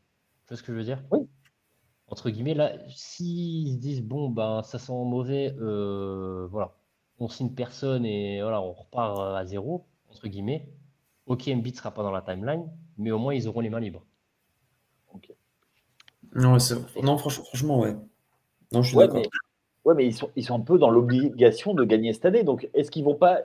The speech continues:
Speaker 3: Mm.
Speaker 2: essayer un panic move ?
Speaker 1: Bah, il y a
Speaker 2: Et on
Speaker 1: déjà
Speaker 2: sait que les
Speaker 1: tu... ouais. Oh, putain, si Lavine, c'est le panic move, euh, quel enfer, quoi. Mais bon, soit.
Speaker 2: <laughs>
Speaker 1: <laughs> Et je,
Speaker 2: Ouais.
Speaker 1: je dis même pas ça parce que Arthur en a parlé, juste, euh, parce que oui, c'est des rumeurs, effectivement, de base.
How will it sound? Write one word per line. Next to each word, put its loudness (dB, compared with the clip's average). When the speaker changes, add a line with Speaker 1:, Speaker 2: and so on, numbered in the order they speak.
Speaker 3:
Mm. -2
Speaker 2:
essayer -2
un 2
panic 0
move ? -2
Speaker 1:
Bah, -14
il -12
y -14
a -10
Speaker 2:
Et 4
on 2
Speaker 1:
déjà -
Speaker 2:
sait 2
que -2
les 4
Speaker 1:
tu... -14
ouais. -10
Oh, -20
putain, -10
si -18
Lavine, 0
c'est -12
le -14
panic -10
move, -8
euh, -10
quel -8
enfer, -10
quoi. -20
Mais -14
bon, -20
soit. -18
Speaker 2:
<laughs> 2
Speaker 1:
<laughs> 2
Et 4
je, -4
Speaker 2:
Ouais. 12
Speaker 1:
je 8
dis 4
même 10
pas 10
ça 8
parce -2
que 4
Arthur 6
en 4
a 6
parlé, 0
juste, -8
euh, -2
parce -8
que -12
oui, -2
c'est -10
des -2
rumeurs, -4
effectivement, -10
de -8
base. -8